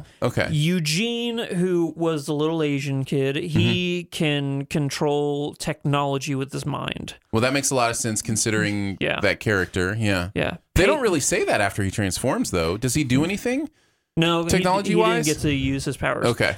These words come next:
Speaker 1: Uh, Darla has speed. She's the fastest out of all of 'em.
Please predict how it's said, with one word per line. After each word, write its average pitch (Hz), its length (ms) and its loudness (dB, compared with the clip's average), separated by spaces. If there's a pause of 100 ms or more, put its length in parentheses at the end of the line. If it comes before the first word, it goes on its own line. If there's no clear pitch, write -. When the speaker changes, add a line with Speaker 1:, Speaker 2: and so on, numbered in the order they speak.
(160)
Speaker 1:
Uh, 139 440 0 (220)
Darla 180 640 0 (100)
has 151 480 -2 (240)
speed. 160 600 -2
She's 180 320 0
the 156 100 -6
fastest - 640 -4
out 135 140 -2
of 139 100 -6
all 135 180 -2
of 110 100 -6
'em. - 180 -10